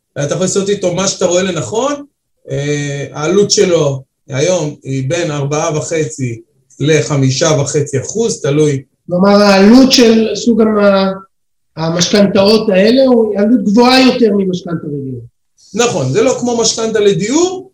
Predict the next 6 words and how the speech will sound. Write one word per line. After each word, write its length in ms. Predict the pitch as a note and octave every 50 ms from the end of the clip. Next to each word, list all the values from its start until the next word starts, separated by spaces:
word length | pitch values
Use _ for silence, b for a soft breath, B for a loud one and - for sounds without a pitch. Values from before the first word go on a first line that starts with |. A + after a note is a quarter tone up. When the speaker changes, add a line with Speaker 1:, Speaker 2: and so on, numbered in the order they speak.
| _ _ _ _ _ _ -
Speaker 1:
זה 140 | D#3+ F3+ G#3
בעצם 340 | G3+ A3 A3 A3 A3 A3+ G#3 - -
כמו 220 | G#3 A3+ A3+ G#3+
משכנתא 520 | G3 G3 - - G#3+ G#3+ G#3+ G#3 G#3 - F#3+
לכל 360 | E3+ - - - F3 F3 E3+
מטרה, 480 | D#3+ C#3+ C3 D#3+ D3+ F3 A#3 C#4+ F4